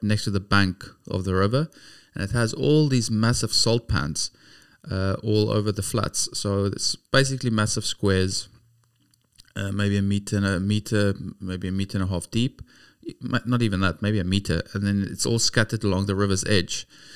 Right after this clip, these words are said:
So then basically what happens is, uh, they use water pumps to then either fill water from the river into these salt pans, or, you know, water from a,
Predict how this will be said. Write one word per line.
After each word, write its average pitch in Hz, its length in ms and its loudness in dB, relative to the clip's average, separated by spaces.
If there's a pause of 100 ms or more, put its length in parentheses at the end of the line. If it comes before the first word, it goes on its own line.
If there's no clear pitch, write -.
(220)
So - 180 -4
then 113 180 2
basically 113 600 2
what 101 180 -2
happens 101 400 0
is, 92 300 -2
uh, 98 340 -2
they 101 80 2
use 107 240 2
water 113 160 4
pumps 92 400 -2
to 98 80 -4
then 92 220 -2
either 107 260 0
fill 110 380 0
water 98 320 -2
from 101 300 -2
the 95 120 -2
river 113 300 2 (380)
into 107 200 -2
these 98 160 -2
salt 92 240 -4
pans, 117 380 0 (560)
or, 95 500 2
you 101 100 -2
know, 95 100 0
water 101 260 0
from 98 260 -4
a, 92 220 2